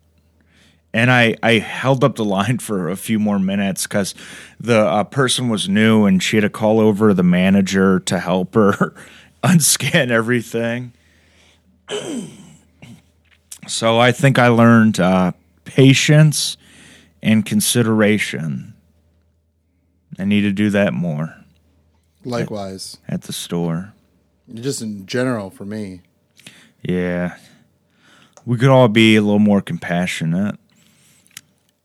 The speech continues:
Speaker 1: A-, and this one pissed me off. I was at Giant Eagle a few years ago, and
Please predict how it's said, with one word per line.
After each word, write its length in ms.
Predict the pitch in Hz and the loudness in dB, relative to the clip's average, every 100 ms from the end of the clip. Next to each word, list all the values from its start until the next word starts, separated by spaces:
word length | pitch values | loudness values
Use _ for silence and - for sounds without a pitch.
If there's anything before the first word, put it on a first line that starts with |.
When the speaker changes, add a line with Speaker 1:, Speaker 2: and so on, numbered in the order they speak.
| _ | _
Speaker 1:
A-, 220 | 170 - | -2 0
and 380 | 220 226 220 160 | 0 2 0 2
this 180 | 214 226 | 4 4
one 200 | 285 262 | 2 2
pissed 280 | 180 165 - | 2 2 2
me 120 | 147 | 4
off. 360 | 123 131 147 - | 6 6 2 2
I 100 | 131 | 2
was 140 | 160 | 2
at 120 | 180 139 | 2 0
Giant 320 | 120 120 104 | 0 0 2
Eagle 280 | 98 110 127 | 0 0 0
a 40 | |
few 180 | - 139 | 2 2
years 340 | 107 98 107 | 2 0 -2
ago, 480 | 120 131 131 139 143 - - - - - - | -2 0 2 2 0 -6 -18 -20 -20 -12 0
and 400 | 131 131 127 | 4 4 2